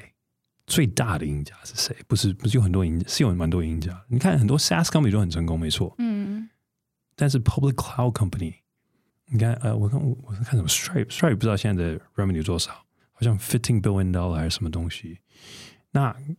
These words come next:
Speaker 1: 呃，a quarter 还是我就不，忘记了。
Speaker 2: 嗯。
Speaker 1: 但是 Google Cloud 现在一个，一个，一个 quarter 好像是twenty，twenty some billion dollar，光一个 quarter 而已。然后这是一家公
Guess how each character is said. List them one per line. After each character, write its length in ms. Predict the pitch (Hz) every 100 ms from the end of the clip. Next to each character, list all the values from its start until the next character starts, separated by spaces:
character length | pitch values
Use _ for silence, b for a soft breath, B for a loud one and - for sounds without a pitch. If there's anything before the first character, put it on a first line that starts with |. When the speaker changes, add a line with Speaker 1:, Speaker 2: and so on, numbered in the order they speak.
| _ _
Speaker 1:
呃， 120 | - 98
a 160 | 98
quarter 360 | 87 - 123 101
还 100 | 85
是 200 | 87 92
我 140 | 92
就 140 | 87 104
不， 140 | 92 101
忘 140 | 98
记 180 | 90 90
了。 120 | 78 -
Speaker 2:
嗯。 100 | 233
Speaker 1:
但 120 | 120
是 460 | 107 127 110 101 - _
Google 220 | - 151 156
Cloud 260 | - 135
现 140 | 107 113
在 80 | 113
一 120 | 110
个， 120 | 107
一 300 | 101 - 107
个， 300 | 107 98 95 - -
一 160 | 110
个 120 | 107
quarter 280 | 92 131 110
好 120 | 85
像 20 | 90
是 100 | 92
twenty，twenty 680 | - 101 95 101 104 101
some 220 | - 90 85
billion 260 | 92 90
dollar， 240 | 87 82 85 - _ _
光 180 | - 110
一 80 | 107
个 80 | 95
quarter 320 | - 90 82
而 120 | 82
已。 60 | 78 b b _
然 100 | 95
后 60 |
这 100 | 98
是 80 | 98
一 60 | 101
家 160 | 87
公 100 | 85